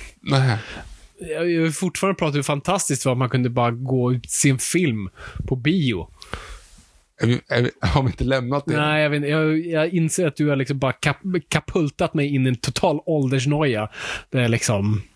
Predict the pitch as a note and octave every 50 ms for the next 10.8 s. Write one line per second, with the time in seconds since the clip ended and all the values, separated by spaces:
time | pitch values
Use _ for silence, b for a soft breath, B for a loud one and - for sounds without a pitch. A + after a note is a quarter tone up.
0 | _ _ - B2+ B2 B2 A#2 - C#3+ C3+ C3 B2 A#2+ A#2+ A#2+ G2+ - _ _ _
1 | _ - - - - _ - _ _ _ _ - _ - - _ _ - - -
2 | _ _ _ - _ _ - - C#3+ - - C3+ B2 B2 - - B2 A#2+ A2+ -
3 | A#2+ A#2 A2+ B2 D#3 C3 D3+ D#3 - - - G3+ F#3 F3+ G#3+ A3+ A3+ - - D#3+
4 | C#3 D3+ C3+ B2+ A#2+ A2 - A#2+ B2 C#3 D#3+ F3+ G3+ G3+ F3 - D#3 E3+ E3+ -
5 | - C#3 F3+ C#3 C3+ - A2+ - A#2+ A#2+ - - G3 D#3+ B2 C3 C#3 D3 D#3 E3+
6 | E3+ - G#3 G3+ F#3 - D#3+ C#3 C3 A#2+ - - - _ _ _ C#3+ - C#3+ C3
7 | B2+ B2 A#2+ A#2 A2+ A2 A2 - B B B B B B B B B B B B
8 | B B B B _ B B B B B B B - - C3+ D#3+ E3+ E3 D#3+ D#3+
9 | D#3+ D#3 D3+ C3+ C3+ - - C#3 C3+ C3 B2+ B2+ - - _ b b b b b
10 | b b b b b b _ - B2+ C3+ D#3+ F#3 F3 - -